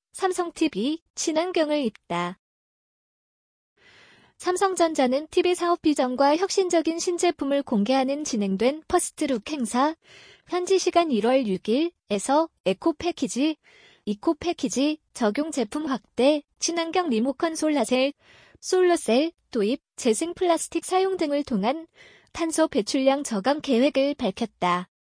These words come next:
업계 리더로서 최고의 스크린 경험을 제공하는 것은 물론 지속 가능한 미래를 만들어가는 데 기여하겠다는 삼성전자의 노력을 인포그래픽으로 알아보자.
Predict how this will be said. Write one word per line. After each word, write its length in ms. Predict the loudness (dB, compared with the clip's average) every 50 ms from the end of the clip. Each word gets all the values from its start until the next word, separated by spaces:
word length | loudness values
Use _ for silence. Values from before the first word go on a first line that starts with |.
| _ _ _ _ _
업계 320 | -2 -2 0 0 0 0
리더로서 560 | 0 4 4 4 4 4 2 0 0 0 0 0
최고의 500 | -2 -4 -4 0 2 2 4 4 2 0
스크린 420 | -2 -6 -4 0 0 0 0 2
경험을 400 | 0 0 0 0 0 0 0 -2
제공하는 540 | 0 0 0 0 0 -2 -2 -2 -2 -2 -2
것은 400 | -4 -4 -4 -4 -6 -6 -8 -10 -14 _ _ -20 -20 -20 -20 -20 -20 _ _ _ _ _ _ _
물론 320 | -2 0 2 2 2 0 0
지속 360 | -2 -4 0 0 0 2 2
가능한 400 | 2 2 2 0 -2 -2 0 0
미래를 360 | 0 2 2 2 2 2 0
만들어가는 680 | 0 0 0 0 4 4 4 4 4 2 2 2 2 2
데 160 | 2 2 2
기여하겠다는 1000 | 0 0 0 0 2 4 4 2 2 0 0 -2 0 -2 0 0 0 0 -2 -6 -10
삼성전자의 840 | _ -6 -4 -2 0 0 0 0 2 2 2 2 2 0 0 0 2 2
노력을 340 | 2 2 2 2 2 2
인포그래픽으로 1000 | 2 2 2 0 0 2 0 2 2 2 0 0 0 -2 -2 0 2 4 6 6 6
알아보자. 800 | 6 4 2 2 2 0 -2 0 -2 -2 0 -2 -4 -6 -10